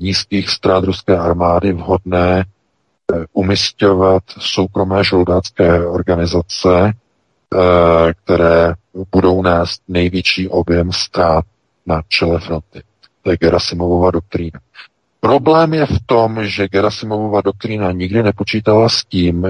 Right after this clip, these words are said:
že Wagnerova skupina bude tak úspěšná.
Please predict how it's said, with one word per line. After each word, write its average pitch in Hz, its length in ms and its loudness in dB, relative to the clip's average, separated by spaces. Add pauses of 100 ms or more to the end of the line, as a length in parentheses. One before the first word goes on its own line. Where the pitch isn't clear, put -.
že 90 540 2
Wagnerova 92 640 2
skupina 98 440 -4
bude 95 200 2 (120)
tak 98 180 0 (100)
úspěšná. - 580 -8